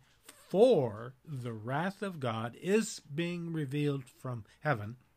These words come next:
is important for us to recognize. Gar, or "for," is included in a sentence in order to explain something that has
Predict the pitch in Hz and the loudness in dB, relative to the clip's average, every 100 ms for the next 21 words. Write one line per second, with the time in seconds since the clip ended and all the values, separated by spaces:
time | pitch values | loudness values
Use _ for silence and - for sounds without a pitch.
0 | _ _ _ - - - 165 185 185 - | _ _ _ -20 -4 4 6 6 0 -2
1 | - 240 - 123 143 - 156 127 131 120 | 0 0 0 -8 -8 -4 -6 -4 -6 -8
2 | - - 147 123 139 - 123 120 104 107 | -12 -10 -8 -6 -6 -6 -6 -4 -6 -8
3 | - - _ _ _ - - - 127 208 | -18 -20 _ _ _ -20 -20 -6 2 4
4 | 226 120 117 185 - - 117 104 - - | 4 0 -4 -8 -10 -8 -6 -8 -14 -10
5 | - 220 139 104 131 - _ _ _ _ | 6 6 6 0 -10 -14 _ _ _ _
6 | - - - _ 175 156 - - 156 143 | -20 -20 -20 _ 0 0 -2 -6 -2 0
7 | 135 - 208 220 220 156 170 151 - 196 | -2 0 4 4 4 -2 -2 -2 -2 -2
8 | 190 120 131 127 - 165 175 190 160 196 | -2 -2 -6 -8 -10 -4 -2 -2 -2 -4
9 | 190 - 202 202 208 196 143 117 143 127 | -4 -8 -2 0 0 -2 -4 -4 -6 -4
10 | 131 139 - | -2 -2 -2